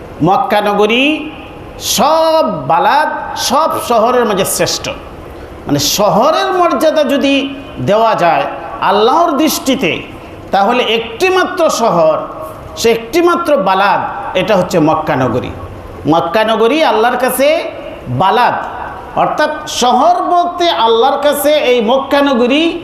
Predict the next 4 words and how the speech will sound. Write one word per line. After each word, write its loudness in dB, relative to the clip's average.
গ্রহণযোগ্য, 0
এটাই 0
হচ্ছে 0
শহর। 2